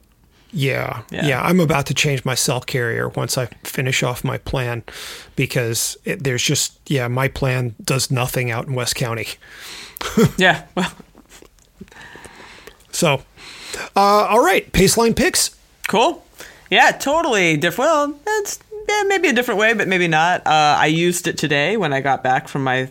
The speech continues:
Speaker 2: thirty-nine degree pouring rain ride. Um, mine is the Blend Tech Total Blender.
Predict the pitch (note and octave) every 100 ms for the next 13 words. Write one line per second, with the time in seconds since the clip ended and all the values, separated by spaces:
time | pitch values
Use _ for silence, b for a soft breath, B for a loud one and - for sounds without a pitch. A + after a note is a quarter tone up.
0 | - _ D3+ D3 C#3+ C3+ C3+ C3+ C#3 C3+
1 | B2+ B2+ C#3+ C3 C3+ C3+ C#3 - _ -
2 | D3 C3+ D3+ F#3+ E3 E3 F3+ B3+ - B
3 | B B F3 F3 E3+ E3+ F3 F3 F3+ G#3
4 | A#3 A#3 F#3 E3+ F3 D#3 D#3 D#3 F3 G3+
5 | - - F#3+ F#3+ - F3+ E3 E3+ D3+ D3+
6 | C#3+ A2+ E2+ C#3+